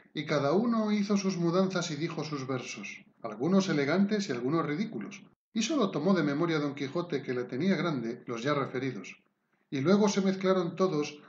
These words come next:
haciendo y deshaciendo lazos con gentil donaire y desenvoltura.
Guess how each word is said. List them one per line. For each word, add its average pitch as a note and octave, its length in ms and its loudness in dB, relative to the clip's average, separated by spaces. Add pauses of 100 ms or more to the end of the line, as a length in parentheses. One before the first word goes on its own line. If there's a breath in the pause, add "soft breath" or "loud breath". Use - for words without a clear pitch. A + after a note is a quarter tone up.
(140 loud breath)
haciendo G3 380 4
y G3+ 60 6
deshaciendo F3+ 560 0
lazos F3+ 300 -2
con D#3+ 180 -2
gentil D#3 400 -2
donaire D3 340 -2
y C3+ 40 -2
desenvoltura. B2 800 -6